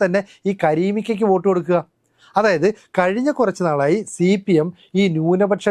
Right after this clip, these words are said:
വിഭാഗങ്ങളുമായി, പ്രത്യേകിച്ച് മുസ്ലിം വിഭാഗങ്ങളുമായി അടുക്കാൻ ശ്രമിക്കുകയായിരുന്നു. സമസ്ത അടക്കമുള്ള പണ്ഡിത സംഘടനകളുമായി മുമ്പ് ഒരു കാലത്തും ഇല്ലാത്ത വിധം വലിയ അടുപ്പവും, ആ, ബന്ധങ്ങളുമൊക്കെ സൃഷ്ടിച്ചു. ഇതിൻ്റെ തുടർച്ചയാണ് കരീമിക്ക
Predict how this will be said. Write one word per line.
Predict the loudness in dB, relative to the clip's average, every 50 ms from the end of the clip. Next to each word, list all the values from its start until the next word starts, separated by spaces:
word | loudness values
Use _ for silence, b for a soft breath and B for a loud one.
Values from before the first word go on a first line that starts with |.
| 0 0
വിഭാഗങ്ങളുമായി, | -2 0 0 0 0 0 -2 -2 -2 -2 -2 -2 -4 -4 -6 -6 -8 -12 _ _ _
പ്രത്യേകിച്ച് | -4 -4 0 2 2 2 2 0 0 0
മുസ്ലിം | 0 0 0 0 0 2 0
വിഭാഗങ്ങളുമായി | 0 0 0 0 0 -2 -2 0 0 0 0
അടുക്കാൻ | -2 0 -2 -2 -2 -2
ശ്രമിക്കുകയായിരുന്നു. | -2 -4 -4 0 2 2 2 2 0 -4 -6 -6 _ _ _ _ _ b b b b b b b -2 0
സമസ്ത | 0 0 0 0 0 0 0
അടക്കമുള്ള | 0 -2 -2 -2 0 0 2 0 0
പണ്ഡിത | -2 0 0 -2 0 -2
സംഘടനകളുമായി | -4 -4 -2 -2 -2 0 -2 0 0 0 0 0 -2 -2 -4 b b b b b -4 0
മുമ്പ് | 0 2 2 2 2
ഒരു | 2 2 2
കാലത്തും | 2 2 0 0 -2 -2 0
ഇല്ലാത്ത | 0 0 0 0 -2 0
വിധം | 0 0 0 0
വലിയ | 0 2 2 2 2 0 -2
അടുപ്പവും, | -2 -2 -2 0 0 0 0 -4 -10 b b b b b
ആ, | -2 -2 0 0 -2 -2 -2 -4
ബന്ധങ്ങളുമൊക്കെ | -4 0 0 0 0 0 0 0 0 -2 -4 -4
സൃഷ്ടിച്ചു. | -6 -4 -4 -4 0 0 -2 -2 -2 _ _ _ _ _ _ B B B B B B 0
ഇതിൻ്റെ | 2 4 4 2 2 0 0
തുടർച്ചയാണ് | 0 2 2 0 0 0 0 0 0 0 -4 -4 -2 -2
കരീമിക്ക | 0 0 2 0 0 0 -2 0 0 0